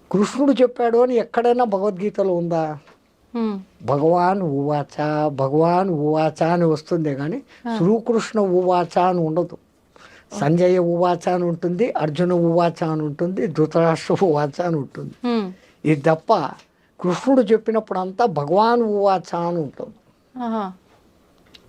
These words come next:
Speaker 1: పోనీ అక్కడ చెప్తున్నది కృష్ణుడే.
Speaker 2: ఆ.
Speaker 1: ఇంకా మిగతా నలుగురు మంది కృష్ణులు ఎక్కడ ఉన్నారు?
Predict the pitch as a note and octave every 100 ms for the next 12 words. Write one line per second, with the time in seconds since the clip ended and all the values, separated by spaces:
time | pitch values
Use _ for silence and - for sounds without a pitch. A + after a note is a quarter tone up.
0 | - C4+ C#4+ F#3 - - G#3 - F#3+ A#3+
1 | A3+ A3+ B3+ - F#3+ - G3+ F#3+ - _
2 | A#3 G#3 G3 G3 _ _ _ _ _ _
3 | G#3+ G#3+ G#3 A#3 C#4+ C4 A#3 A#3+ C4 B3+
4 | B3+ B3 A#3 - B3 A#3+ A3 - A#3 A3+
5 | G#3 G3+ F#3